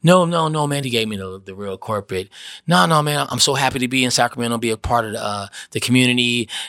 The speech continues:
And, um, you know, me and my family, we're just so happy to be." I was like, "Bro, I am not that dude." He said, "Okay, cool, fuck." He's like, "Cool." He's like, "Yeah, bro." And, and then from there, we was really cool. And I saw him again. And we hung out, and we've been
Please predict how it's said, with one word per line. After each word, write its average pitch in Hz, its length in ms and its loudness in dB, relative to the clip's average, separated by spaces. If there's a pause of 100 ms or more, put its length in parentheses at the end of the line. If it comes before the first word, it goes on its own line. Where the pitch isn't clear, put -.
(140)
And, 101 480 -2
um, 101 440 -2
you 110 80 -4
know, 101 180 0
me 107 120 -4
and 107 60 -6
my 104 100 -4
family, 117 400 -2
we're 117 80 -4
just 107 120 0
so - 100 4
happy 123 300 0
to 107 80 -6
be." 127 140 -12
I 117 60 -4
was 123 120 -6
like, 95 140 -8
"Bro, 98 360 -4 (760)
I 127 120 2
am 117 180 0
not 117 240 0
that 117 260 0
dude." 113 220 4
He 160 80 6
said, 123 160 4
"Okay, 110 200 -2
cool, 104 200 -10
fuck." 101 200 -18 (380)
He's 196 180 4
like, 151 120 2
"Cool." 165 220 2
He's 170 120 0
like, 117 140 -2
"Yeah, 131 160 4
bro." 127 320 2
And, 120 180 -12 (160)
and 156 160 4
then 170 320 4
from 143 300 -2
there, 175 180 4
we 170 100 -2
was 131 200 -4
really 143 200 0
cool. 131 480 -4
And 117 160 -8
I 120 60 -2
saw 117 240 0
him 113 100 -4
again. 110 420 -6 (680)
And 127 140 2
we 147 80 6
hung 143 240 4
out, 127 220 0
and 113 120 -4
we've 117 180 -6
been 107 420 -6